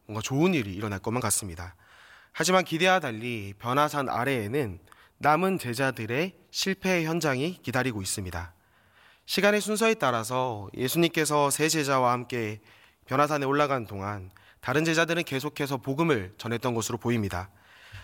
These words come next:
서기관을 포함한 무리들이 그 제자들과 함께 있었고 이때 한 아이의 아버지가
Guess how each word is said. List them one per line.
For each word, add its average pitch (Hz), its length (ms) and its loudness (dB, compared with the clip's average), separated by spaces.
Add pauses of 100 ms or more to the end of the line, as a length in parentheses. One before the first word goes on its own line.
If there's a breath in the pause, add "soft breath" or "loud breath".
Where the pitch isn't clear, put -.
(100)
서기관을 196 480 4
포함한 175 500 2
무리들이 123 640 -4
그 120 80 -6
제자들과 120 380 0
함께 147 240 -2
있었고 131 500 -4 (1120)
이때 135 460 0 (280 loud breath)
한 180 240 2
아이의 175 200 4
아버지가 117 640 -2